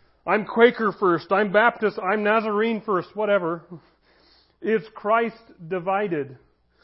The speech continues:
Was Paul crucified for you, or were you baptized in the name of Paul?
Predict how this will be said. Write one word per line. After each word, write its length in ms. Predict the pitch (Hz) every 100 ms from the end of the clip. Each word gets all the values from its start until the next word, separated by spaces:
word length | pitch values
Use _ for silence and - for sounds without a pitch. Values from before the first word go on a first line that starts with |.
| _ - _
Was 260 | 170 190 - -
Paul 360 | 220 226 226
crucified 800 | 220 226 233 - 202 - 170 156 -
for 200 | 170 147
you, 160 | 139
or 180 | 151 156
were 160 | 160 170
you 160 | 170
baptized 640 | 151 190 208 196 208 202 180
in 80 |
the 80 | 196
name 300 | 190 196 202
of 120 | 185
Paul? 400 | - 202 165 127